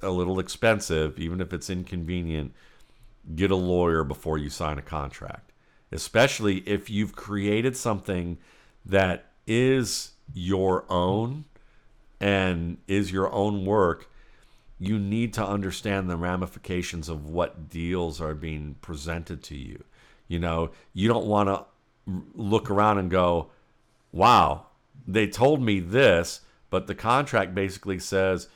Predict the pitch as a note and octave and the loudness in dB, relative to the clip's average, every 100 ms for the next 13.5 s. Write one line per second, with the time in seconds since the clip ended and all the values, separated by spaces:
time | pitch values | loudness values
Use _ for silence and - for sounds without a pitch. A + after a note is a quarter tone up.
0 | _ _ _ G#2 C#3 C#3 F#2+ - G#2+ B2 | _ _ _ 2 2 0 -4 0 0 2
1 | - G#2+ G2+ - A2+ C#3 A#2+ C3+ B2+ A#2+ | 0 0 0 -4 -4 -2 -4 -4 -2 0
2 | A2+ G#2+ A2 - - G2+ G2+ G2 E2 - | 0 2 0 0 -4 -4 -2 -4 -8 -8
3 | G#2 G2+ - G2 G2 G2 F#2 G2 F2+ F2+ | -6 -6 -4 -6 -6 -8 -6 -6 -6 -4
4 | G2 G#2 - F2+ F2 D#2 C#2 E2 D#2+ C#2 | -4 -4 -8 -10 -10 -12 -8 -6 -6 -8
5 | - F2+ _ _ _ _ _ _ _ _ | -14 -18 _ _ _ _ _ _ _ _
6 | _ - D#2 D#2+ E2 - - _ _ G#2+ | _ -12 -8 -6 -8 -10 -20 _ _ 0
7 | F#2+ F#2 E2 - G#2+ G#2+ G2+ F#2 - _ | 0 0 -4 0 2 4 4 2 -6 _
8 | _ F#2 G#2 G2+ G#2+ G#2+ F#2+ G2+ G2+ G2 | _ 0 0 2 0 0 -2 -4 -4 -6
9 | - G2+ F#2+ F2+ F2 F2 - - F2 E2+ | -8 -6 -4 -4 -6 -8 -12 -10 -8 -6
10 | D#2 D#2 G2+ G#2+ E2+ F#2 E2 E2+ D#2+ - | -8 -10 -10 -10 -8 -8 -6 -8 -8 -10
11 | D2 D2 D2 - C#2 D#2 D2 D2 D2 _ | -14 -12 -14 -14 -14 -14 -12 -14 -16 _
12 | - D#2 D2+ D#2+ E2 - - - - - | -16 -10 -2 -2 -2 -6 -12 -20 -10 6
13 | A2 G#2 F#2 F#2 F2+ | 8 10 10 8 6